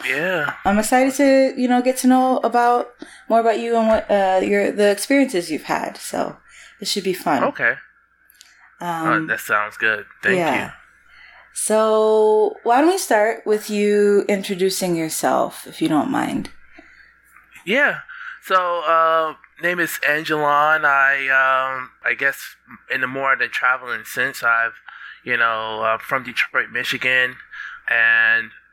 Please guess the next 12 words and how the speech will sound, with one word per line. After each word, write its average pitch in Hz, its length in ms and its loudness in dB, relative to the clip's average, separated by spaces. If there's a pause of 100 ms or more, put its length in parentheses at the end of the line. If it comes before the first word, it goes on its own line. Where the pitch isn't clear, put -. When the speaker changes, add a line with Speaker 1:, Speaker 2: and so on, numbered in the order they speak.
Speaker 1:
I 113 100 -2
went 120 200 -6
to 127 80 -10
Eastern 123 400 -4
Michigan 123 320 -2
University, 131 720 -4 (580)
and 117 560 0
from 117 280 -6
there, 127 240 0
that's 123 160 -6
when 123 100 0
I, 117 160 0